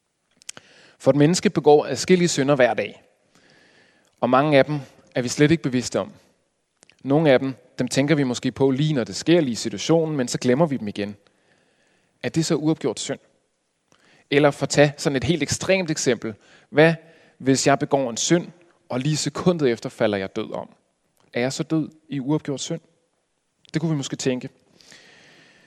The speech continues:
Men nej, sådan hænger det heldigvis ikke sammen. Lykkeligvis. For du og jeg, vi kan ikke huske vores mange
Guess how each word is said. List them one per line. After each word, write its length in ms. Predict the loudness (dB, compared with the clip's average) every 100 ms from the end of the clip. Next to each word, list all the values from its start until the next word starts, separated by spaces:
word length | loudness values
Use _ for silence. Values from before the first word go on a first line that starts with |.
| _ _ -6
Men 120 | -2
nej, 260 | 0 0 -2 _ _
sådan 280 | -8 -6 -2
hænger 240 | 0 0
det 200 | 0 -2 -6 _
heldigvis 760 | -6 -6 -6 -10 -12 -14 -18 _ _
ikke 300 | -10 -8 -8
sammen. 400 | -10 -10 -10 -16 -20 -10
Lykkeligvis. 680 | -8 -6 -8 -10 -16 -18 -20 _ _ _ _ _
For 200 | -6 -2
du 140 | 4 6
og 60 |
jeg, 180 | 8 6
vi 80 | 2
kan 180 | 4 4
ikke 240 | 6 4
huske 420 | 4 0 0 -2
vores 500 | 0 -2 -4 -10 -12 -4
mange 440 | 0 0 0 -4